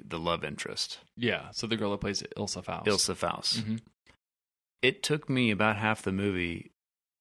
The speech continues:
Speaker 1: to realize that wasn't his wife, 'cause those two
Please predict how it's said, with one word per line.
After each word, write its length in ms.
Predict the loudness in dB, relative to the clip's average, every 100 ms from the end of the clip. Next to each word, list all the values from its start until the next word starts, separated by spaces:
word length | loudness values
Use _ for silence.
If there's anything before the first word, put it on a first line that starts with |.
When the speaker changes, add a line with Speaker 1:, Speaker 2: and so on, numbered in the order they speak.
| _
Speaker 1:
to 180 | -2 0
realize 720 | 4 6 6 6 4 2 -2
that 280 | 2 2 2
wasn't 380 | 0 0 0 -6
his 240 | -8 -6
wife, 440 | -2 -2 -2 -8 -16 _ _ _ _ _ -12
'cause 160 | -8 0
those 300 | 4 4 2
two 460 | 0 2 2 0